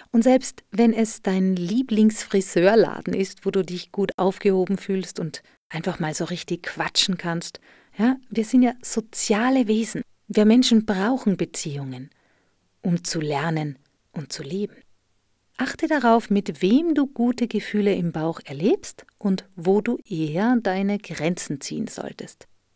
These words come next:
So kannst du lustvollere Begegnungen erleben. In Tipp Nummer drei geht es um deine mental-emotionale Wesenheit.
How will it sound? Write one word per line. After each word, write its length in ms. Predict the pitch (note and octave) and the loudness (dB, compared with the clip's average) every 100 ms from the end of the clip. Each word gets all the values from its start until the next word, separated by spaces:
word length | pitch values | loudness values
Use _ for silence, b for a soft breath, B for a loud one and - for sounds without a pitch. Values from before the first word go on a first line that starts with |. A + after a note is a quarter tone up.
| _ _ _ _ | _ _ _ _
So 160 | - D#4 | -2 2
kannst 360 | B3+ A#3 - | 4 4 2
du 140 | A3 G#3 | 2 4
lustvollere 920 | G3+ A#3 C#4+ - - G3+ F#3 F3+ D#3+ | 4 2 2 -2 0 2 2 2 0
Begegnungen 720 | F3 - D3 D3 C#3 C3 C3 | -2 -2 -8 -8 -8 -8 -8
erleben. 420 | C3 B2+ A#2+ - _ _ _ _ _ _ _ - | -10 -12 -14 -18 _ _ _ _ _ _ _ -4
In 440 | F3 D3+ C#3+ - | 0 0 -2 -6
Tipp 240 | - C4+ A#3+ | -4 0 4
Nummer 240 | G3+ D#3 | 4 2
drei 400 | - E3 E3+ E4 - | -4 -4 0 0 2
geht 180 | A#3+ A#3 | 2 4
es 180 | A#3+ - | 2 4
um 200 | A3+ G#3 | 4 4
deine 320 | D3+ D#3+ G3 | 2 2 2
mental-emotionale 1500 | F#3 G3+ A3 E3 D3 F#3+ A3 G#3+ G#3+ D#3+ - C#3+ B2+ B2 B2+ | 4 4 2 -4 -2 0 0 4 4 4 0 -6 -4 -6 -6
Wesenheit. 600 | B2 - B2+ C#3+ - | -8 -6 -8 -10 -14